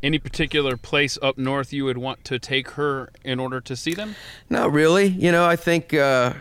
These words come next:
Speaker 2: if we can find 'em, we'll be on a plane to see 'em. <laughs> You know, um, I'd rather not go to Iceland. <laughs> I'd rather go to Alaska, just a shorter flight.
Speaker 1: <laughs> Yeah.
Speaker 2: But yeah, you know, that's one of her bucket list things, and hopefully we'll, you know, I wanna go see the waves in Portugal.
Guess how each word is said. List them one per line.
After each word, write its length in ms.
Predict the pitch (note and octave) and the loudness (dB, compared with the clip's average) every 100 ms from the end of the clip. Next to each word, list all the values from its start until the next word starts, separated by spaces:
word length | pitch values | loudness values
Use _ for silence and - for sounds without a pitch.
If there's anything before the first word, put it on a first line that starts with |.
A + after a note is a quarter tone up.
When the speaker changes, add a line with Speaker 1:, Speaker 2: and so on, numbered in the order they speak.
| - | -6
Speaker 2:
if 160 | C3 | -4
we 100 | D#3 D3+ | 0 2
can 120 | D3 | 2
find 380 | - C#3+ D#3 E3+ | 2 0 2 2
'em, 160 | F3 | 4
we'll 100 | C#3 | 4
be 160 | B2+ C#3+ | 4 2
on 120 | C3+ | 2
a 40 | |
plane 360 | B2 D3 C#3+ D3 | 0 2 2 4
to 60 | C#3+ | 2
see 240 | - D3 | 2 2
'em. 180 | A2+ B2+ | 2 4
<laughs> 300 | - F3 F3+ | 4 4 2
You 120 | E3 D3 | 2 2
know, 300 | C3+ C#3+ C#3+ - - - | 4 2 0 -8 -20 -6
um, 480 | - B2 A#2 A#2+ A#2+ | 0 2 2 2 0
I'd 200 | - C#3 | 0 2
rather 240 | D3+ E3+ E3 | 2 2 2
not 280 | C3 C#3+ | 2 -2
go 440 | - D3+ D#3 D#3 - - | 2 2 2 0 -8 -4
to 100 | D#3+ | 0
Iceland. 600 | D#3 F3 - F#3+ G3 F#3 - C#3 A3+ - | 2 2 2 2 2 -2 -6 0 2 2
<laughs> 440 | - E3+ - - E3+ | 0 0 -2 -8 -2
I'd 140 | C3+ | 0
rather 260 | B2 B2+ C3 | 4 6 6
go 140 | C3 | 6
to 60 | B2+ | 4
Alaska, 600 | A#2+ A#2 C3 - D3 D#3+ A#2+ | 4 4 2 2 2 0 -2
just 200 | A#2+ A#2+ | -2 -2
a 40 | |
shorter 320 | - C#3+ A#2+ | 0 2 2
flight. 360 | A#2 B2 A#2+ - | 2 4 2 2
Speaker 1:
<laughs> 40 | - - - | -2 -6 -4
Yeah. 80 | - | 0
Speaker 2:
But 200 | D#3+ D#3 | 4 4
yeah, 280 | G3 F3+ C3+ | 4 4 2
you 140 | C#3+ E3+ | 2 4
know, 280 | E3 D#3 D3+ D3 | 6 4 2 0
that's 220 | C#3+ C#3+ | 0 2
one 100 | E3 | 4
of 80 | D3 | 4
her 80 | D3+ | 2
bucket 280 | B2 B2 A2 | 2 0 2
list 220 | B2 - | 0 2
things, 260 | B2 A#2+ A#2 | 2 2 2
and 80 | G#2+ | 2
hopefully 300 | A#2 - A2+ | 2 2 2
we'll, 160 | G#2 - | 2 0
you 80 | B2+ | -2
know, 80 | B2 | 0
I 140 | F#2+ | 2
wanna 200 | B2+ B2+ A#2 | 4 2 4
go 100 | A#2+ | 2
see 200 | - B2 | 4 4
the 100 | A2 | 6
waves 320 | A2 A2+ G#2 | 4 4 2
in 80 | G#2 | 0
Portugal. 680 | - A2 - A2 A2+ A2+ | 2 2 2 2 2 2